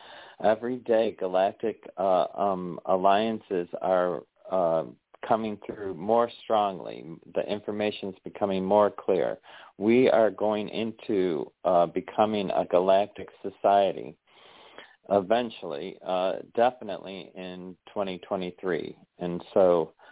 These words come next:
What I want you to do, though, is I want you to start organizing your materials so that on the solstice we can step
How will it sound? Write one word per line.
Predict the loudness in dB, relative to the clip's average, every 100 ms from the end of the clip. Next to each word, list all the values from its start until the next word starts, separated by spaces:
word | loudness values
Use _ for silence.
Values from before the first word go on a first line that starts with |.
| -20 -20 -20 _
What | 2 2 2
I | -2
want | -2 -2 -2
you | -6 -12
to | -12
do, | -8 -6 -4
though, | -2 0 -2
is | -6 -8
I | -10
want | -4 -4 -4
you | -6
to | -10 -12
start | 0 4 4 2
organizing | 2 4 2 -2 -2 -2 -4 -6
your | -4
materials | -4 -8 -2 2 4 4 4 0 -2
so | 0
that | 0 2
on | 2 2
the | -4 0
solstice | 0 0 -6 -14 -14 _
we | -16
can | -12 -12 -12 -18 _
step | 2 2 2